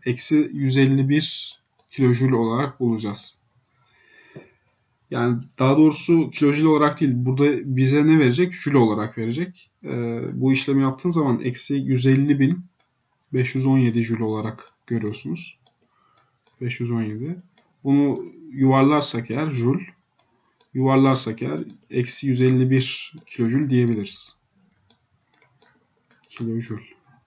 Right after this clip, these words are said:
Buradan delta Gibbs enerjisini bulduk. Şimdi arkadaşlar bakalım E hücre eğer pozitif olursa, bakın burada pozitif. İşte burada pozitif sıfır virgül yetmiş sekiz volt.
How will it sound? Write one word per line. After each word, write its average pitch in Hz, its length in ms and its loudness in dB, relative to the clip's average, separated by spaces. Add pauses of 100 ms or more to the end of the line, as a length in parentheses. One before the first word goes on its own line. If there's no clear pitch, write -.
(1800)
Buradan 131 380 2
delta 127 300 2
Gibbs 135 280 0
enerjisini 117 380 -2
bulduk. 117 400 -2 (300)
Şimdi 139 260 0
arkadaşlar 139 560 0
bakalım 131 500 2
E 139 200 2
hücre 139 680 0 (420)
eğer 120 300 0
pozitif 160 460 0
olursa, 123 420 -2
bakın 117 300 0
burada 113 260 0
pozitif. 120 600 -4 (1600)
İşte - 260 -8
burada 113 260 -2
pozitif 117 380 -4
sıfır 127 300 -2
virgül 113 200 0
yetmiş 113 280 -4
sekiz 113 340 -4
volt. 139 280 -8